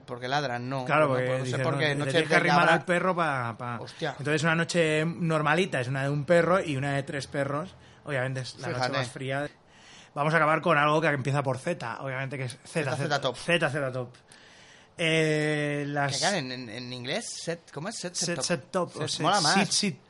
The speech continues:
Speaker 2: top,
Speaker 1: O
Speaker 2: ¿no?
Speaker 1: set, sit.
Speaker 2: Es que
Speaker 1: Pero
Speaker 2: creo que sí,
Speaker 1: set,
Speaker 2: ¿eh?
Speaker 1: sit es como mierda, mierda, mierda, mierda para arriba, ¿no?
Speaker 2: Mierda, mierda para arriba, ¿no?
Speaker 1: Set, set.
Speaker 2: Set,
Speaker 1: ¿eh?
Speaker 2: set top puede que
Speaker 1: X,
Speaker 2: sea.
Speaker 1: Y, set,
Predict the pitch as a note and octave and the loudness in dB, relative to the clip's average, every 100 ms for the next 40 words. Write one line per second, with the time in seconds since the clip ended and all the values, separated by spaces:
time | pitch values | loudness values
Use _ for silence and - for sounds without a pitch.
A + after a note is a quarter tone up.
0 | _ - F#3 E3+ B2+ D3 G#3+ D#3 - G#3+ | _ -4 -2 -2 -2 0 0 -2 -6 -10
1 | - - - _ - C3+ G3 G#3 G3+ - | -12 -18 -20 _ -8 -2 0 0 0 0
2 | D#3+ C3+ - C#3 C#3+ D3+ D3+ C3 A#2+ C3 | 0 -2 -4 -6 -6 -6 -6 -8 -6 -6
3 | C3 C3 B2 A#2+ A2+ A2+ C3 C3+ C3 C3 | -6 -6 -6 -6 -8 -8 -6 -4 -4 -4
4 | B2+ A#2 B2 B2 D#3+ A#2 C3+ C#3 D3 D#3+ | -4 -4 -6 -6 -4 -6 -6 -6 0 2
5 | D#3+ D3 D#3+ C#3 C3 E3+ E3 - - - | 4 2 2 -2 -2 -2 -4 -8 -20 -12
6 | D#3 D3 - - C#3 D#3+ G#3 C3+ E3+ D3 | -10 -10 -14 -10 -4 -2 -2 0 0 0
7 | G3 C#3 C3 A#2+ E3 C3 B2+ C3+ - - | 0 0 -2 -4 0 0 0 -2 -8 -8
8 | - D3+ C#3 - | -4 -2 -2 -6